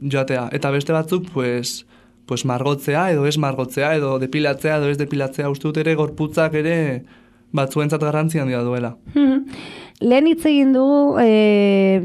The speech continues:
Speaker 2: sistemarekiko ze talka suposatzen duen, horrelako, e, identitate disidenteak, e, edo ertzetako identitateak garatzeak,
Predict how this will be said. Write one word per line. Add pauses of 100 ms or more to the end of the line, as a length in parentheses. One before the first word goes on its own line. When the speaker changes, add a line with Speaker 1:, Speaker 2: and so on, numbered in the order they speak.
Speaker 2:
sistemarekiko
ze
talka
suposatzen
duen,
horrelako,
e,
identitate
disidenteak,
e,
edo
ertzetako
identitateak
garatzeak,